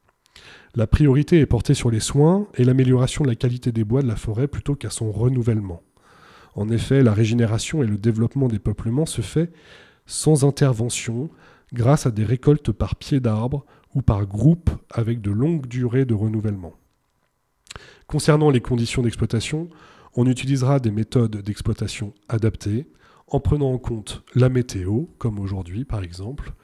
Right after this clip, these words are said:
avec les moyens technologiques adaptés, en évitant les dommages au sol et au peuplement, en mettant par exemple en place des cloisonnements fixes sur toute la durée de vie du peuplement. Enfin, la dernière fonction,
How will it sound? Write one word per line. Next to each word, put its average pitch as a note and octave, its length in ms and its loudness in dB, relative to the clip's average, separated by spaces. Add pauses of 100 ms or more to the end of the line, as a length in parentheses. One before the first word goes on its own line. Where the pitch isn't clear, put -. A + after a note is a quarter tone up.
(420)
avec C3 320 2
les B2+ 80 4
moyens A#2+ 360 2
technologiques B2 840 -2
adaptés, C#3+ 640 -2 (160)
en C#3+ 140 -2
évitant C3 400 -4
les B2+ 100 -4
dommages A#2 520 -6
au A#2 100 0
sol G#2+ 400 -6 (160)
et D3+ 60 -2
au D3 80 -2
peuplement, G#2+ 520 -6 (640)
en - 120 -12
mettant A2+ 280 -6
par G#2+ 180 -2
exemple G#2+ 360 -6
en G2+ 40 -10
place C3+ 300 0
des G#2 120 -4
cloisonnements G#2+ 540 -2
fixes - 480 -6 (520)
sur - 220 -8
toute - 260 -6
la D#3 80 4
durée C3+ 340 0
de B2+ 100 0
vie A#2 160 0
du A2 120 -4
peuplement. F#2 420 -4 (1300)
Enfin, D3+ 320 -4
la E3 120 2
dernière B2+ 360 2
fonction, F3+ 600 -6